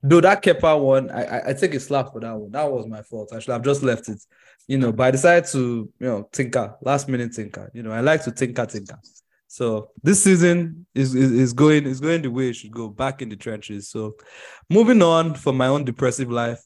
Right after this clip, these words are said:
life story. Um, we now, we can talk about, uh, what we're g-, going to, like, do for this week. Uh, but before we do that, I want to talk about some targets that showed this weekend that, you know,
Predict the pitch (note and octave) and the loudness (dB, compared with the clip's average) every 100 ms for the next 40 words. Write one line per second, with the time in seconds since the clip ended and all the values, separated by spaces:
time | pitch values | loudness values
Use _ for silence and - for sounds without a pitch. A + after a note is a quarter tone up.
0 | _ B2 B2 - A2+ G#2 G#2 _ - C3 | _ -8 -8 -6 -6 -6 -8 _ -8 -2
1 | C#3 C#3 C3 B2 _ _ _ _ C3 D3+ | 0 0 -2 -12 _ _ _ _ -8 -2
2 | E3 F#3 F3 - C3+ D3+ C#3+ G3 D#3+ A#2+ | 2 2 2 -2 -4 -4 -2 -2 -2 -2
3 | A#2+ A#2 - _ _ - A#2+ A#2 C3 C3+ | -4 -4 -8 _ _ -14 -10 -8 -6 -4
4 | A#2+ A2 - - _ B2 A#2+ - A2 G#2+ | -4 -8 -16 -20 _ -12 -10 -10 -8 -8
5 | G2+ - A2 A#2+ A2+ A2 G#2+ A2+ - A#2 | -8 -14 -8 -6 -4 -6 -4 -6 -2 -2
6 | D#3 - _ _ _ _ _ - B2+ C3 | -2 -10 _ _ _ _ _ -2 0 0
7 | A#2+ C3 C#3+ D3 A3 G#3 C#3+ B2 D3 B2+ | 0 0 0 2 4 4 2 2 4 4
8 | A#2+ B2 - - D3 E3+ E3+ C#3 B2+ A#2+ | 2 0 -8 -2 2 2 2 -2 -2 -4
9 | A#2 B2 A#2 A#2 A2+ G#2+ - E3+ F3 D3 | -6 -8 -10 -10 -12 -16 -2 2 4 2
10 | B2+ - B2 - C#3+ C3+ B2+ C3 A#2+ A#2+ | -2 -4 -6 -6 -4 -4 -6 -12 -12 -14
11 | A#2+ A#2 A2 G#2+ G2 A#2 A#2+ G#2 | -10 -10 -10 -12 -10 -10 -10 -10